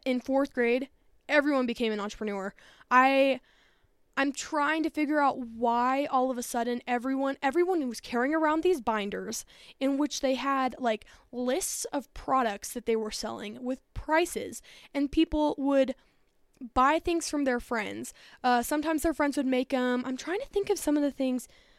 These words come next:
I remember I started my own business, and the only thing that I can remember was that, <laughs> and it's so funny because I put together the list of things that I wanted to sell, and I was like, it wasn't necessarily things that I had on hand.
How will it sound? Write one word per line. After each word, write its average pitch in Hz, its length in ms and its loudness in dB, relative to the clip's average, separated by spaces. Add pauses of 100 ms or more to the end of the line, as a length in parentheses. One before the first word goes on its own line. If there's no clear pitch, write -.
(120)
I 302 80 2
remember 294 340 4
I 240 80 6
started 233 280 -2
my 220 160 0
own 208 160 -2
business, 202 500 -4
and 240 260 0
the 254 100 0
only 262 300 2
thing 285 160 0
that 240 100 4
I 233 60 2
can 247 120 -4
remember 214 540 0
was 214 640 2
that, 240 200 -2
<laughs> - 720 0
and 359 100 4
it's 403 120 4
so 392 140 6
funny 254 260 2
because 254 340 2
I 254 120 -2
put - 220 0
together 262 300 2
the 233 140 0
list 214 200 -4
of 247 80 -2
things 226 200 -2
that 220 100 2
I 214 80 2
wanted 208 260 -2
to 208 60 -8
sell, 208 400 -4
and 254 80 -4
I 247 60 0
was 247 160 0
like, 233 140 -2
it 269 100 0
wasn't 302 300 4
necessarily 302 500 2
things 247 180 -2
that 233 120 0
I 220 40 2
had 220 260 0
on 220 180 -2
hand. 220 420 -4